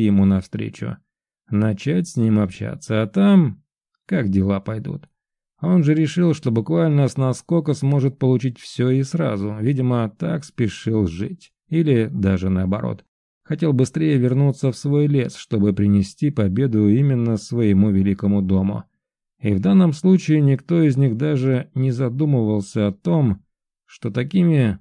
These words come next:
склоками и ссорами между собой, чем, кстати, воспользовался и сам Юрий,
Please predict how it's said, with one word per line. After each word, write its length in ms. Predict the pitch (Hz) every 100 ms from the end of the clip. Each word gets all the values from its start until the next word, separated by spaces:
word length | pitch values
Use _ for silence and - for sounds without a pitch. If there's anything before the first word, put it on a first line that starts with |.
| _
склоками 880 | - - 123 135 170 147 117 104
и 60 | 101
ссорами 500 | - 170 151 117 104
между 340 | 104 110 98
собой, 680 | 98 - 101 104 156 135 90 -
чем, 260 | _ 139 110
кстати, 380 | - 123 113 110
воспользовался 840 | 110 139 - 156 95 98 98 98
и 80 | 131
сам 240 | - 139 131
Юрий, 480 | 113 104 123 -